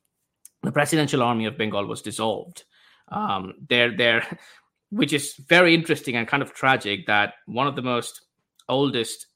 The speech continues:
regiments and of, of the Indian army is no longer there because it was the most powerful army, and it was the one that started the rebellion,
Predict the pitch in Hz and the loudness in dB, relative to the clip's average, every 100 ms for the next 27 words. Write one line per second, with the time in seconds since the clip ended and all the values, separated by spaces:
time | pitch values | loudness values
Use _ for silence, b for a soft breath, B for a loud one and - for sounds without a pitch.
0 | _ 180 127 127 104 98 117 101 107 - | _ -4 -2 -2 -8 -10 -10 -10 -10 -6
1 | 107 110 - 110 - _ _ - 110 107 | -6 -6 -6 -8 -8 _ _ -8 -6 -4
2 | 107 110 113 95 101 - 135 107 110 113 | -4 -2 -2 -4 -12 -14 -10 -6 -4 -4
3 | 117 113 107 107 92 - _ _ _ - | -4 -4 -4 -4 -8 -12 _ _ _ -8
4 | 110 - 120 104 104 - _ _ _ - | -6 -2 0 0 -4 -14 _ _ _ -4
5 | 120 107 120 120 117 104 - 113 104 107 | -4 -2 -4 -4 -6 -6 -2 0 0 -2
6 | 101 98 98 95 - 104 90 104 - 101 | -2 -4 -8 -10 -10 -10 -8 -8 -8 -8
7 | 98 95 90 - - - 104 85 98 92 | -8 -6 -8 -10 -14 -6 -4 -4 -8 -2
8 | 117 92 95 95 | -2 -2 -8 -10